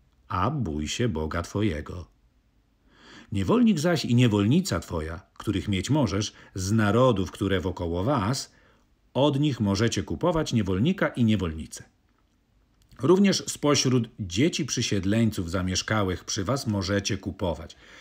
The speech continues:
I z plemienia ich, które u was, które zrodzili na ziemi waszej, oni też mogą być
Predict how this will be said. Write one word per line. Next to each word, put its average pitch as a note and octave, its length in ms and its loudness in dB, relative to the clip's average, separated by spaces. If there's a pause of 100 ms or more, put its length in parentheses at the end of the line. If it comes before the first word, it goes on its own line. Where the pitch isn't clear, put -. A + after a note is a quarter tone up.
(120)
I G2+ 100 -2
z - 80 -6
plemienia B2+ 640 2
ich, A#2+ 220 0
które A#2+ 360 2
u A#2+ 200 2
was, A#2+ 260 0
które G2+ 320 -2
zrodzili G2+ 560 2
na G#2 160 0
ziemi G#2 300 0
waszej, G#2 400 -2 (220)
oni F#3 280 4
też B2 360 4
mogą A2+ 400 4
być G2+ 300 -2